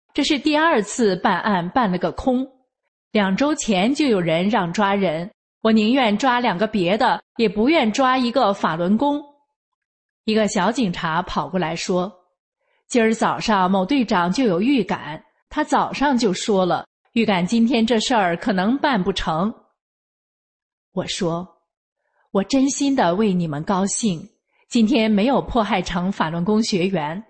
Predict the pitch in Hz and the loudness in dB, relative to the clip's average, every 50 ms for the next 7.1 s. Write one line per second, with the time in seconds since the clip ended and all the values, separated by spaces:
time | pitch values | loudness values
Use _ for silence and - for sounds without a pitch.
0 | _ _ _ _ _ - - 226 220 208 190 165 165 170 _ _ _ - 220 220 | _ _ _ _ _ -2 0 2 2 4 2 0 -2 -4 _ _ _ -2 0 2
1 | 220 254 226 208 - 285 254 196 240 233 233 240 - - 240 233 240 247 247 277 | 2 2 2 2 2 -2 -2 0 0 0 0 0 0 0 -2 0 0 0 0 0
2 | 269 226 - - 277 240 202 196 196 185 175 156 170 190 - 262 214 190 185 - | -2 -2 0 0 0 2 2 2 0 0 0 0 -2 0 0 2 2 2 0 0
3 | - 233 202 190 - - 190 160 151 160 247 277 240 175 - 220 190 160 - - | 0 0 0 0 -2 -4 -6 -4 -2 -2 0 0 0 0 0 0 0 -2 -4 -6
4 | - 160 151 165 - - _ _ _ _ _ _ _ _ _ _ _ - - 240 | -6 -6 -6 -6 -10 -10 _ _ _ _ _ _ _ _ _ _ _ -2 0 0
5 | 202 185 214 190 185 - 220 165 160 160 165 175 180 208 202 208 220 - - 233 | 0 2 0 0 0 0 -2 -2 -2 -2 -2 0 2 2 2 2 2 0 0 -2
6 | 175 - 190 185 214 - - 285 226 165 - 254 202 170 170 - - 214 175 143 | 0 2 2 2 2 0 0 -2 0 0 0 0 0 0 -2 -2 -2 -2 -2 -2
7 | - | -6